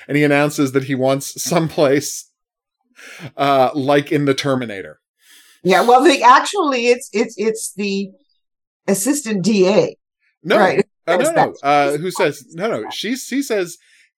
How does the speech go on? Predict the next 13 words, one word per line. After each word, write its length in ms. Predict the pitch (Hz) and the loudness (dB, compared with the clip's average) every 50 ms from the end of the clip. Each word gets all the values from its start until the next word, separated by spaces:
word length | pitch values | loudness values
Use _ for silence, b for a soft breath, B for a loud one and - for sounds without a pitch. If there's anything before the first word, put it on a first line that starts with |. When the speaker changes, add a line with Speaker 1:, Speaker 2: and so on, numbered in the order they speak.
| _ - | _ -6
Speaker 1:
uh, 400 | 135 135 135 135 127 120 113 104 | -4 -2 -2 0 -2 -2 -4 -8
the 160 | 113 127 147 135 | -10 -10 -10 -6
judge 380 | 120 165 202 247 254 - - | -2 -2 -2 -2 -2 -8 -12
says, 500 | - - 151 131 131 127 120 117 113 - _ _ _ _ | -8 -4 -4 -2 -2 -4 -6 -8 -12 -18 _ _ _ _
"Why 320 | 120 127 135 139 151 160 | -8 -6 -4 -2 -2 -2
did 160 | 160 165 160 | -2 -4 -6
you 100 | 147 160 | -6 -6
put 180 | 151 156 151 139 | -4 -2 -2 -2
him 100 | 123 120 | -2 -4
there?" 560 | 127 165 226 220 131 98 85 90 95 95 - _ _ _ _ - | -4 -4 -2 -2 -4 -6 -8 -12 -16 -18 -18 _ _ _ _ -10
And 100 | 135 135 | -10 -8
he 140 | 147 170 196 | -6 -6 -6
says, 560 | 196 - 139 131 120 117 110 107 101 101 - | -4 -2 -2 -2 -2 -4 -8 -10 -14 -20 -20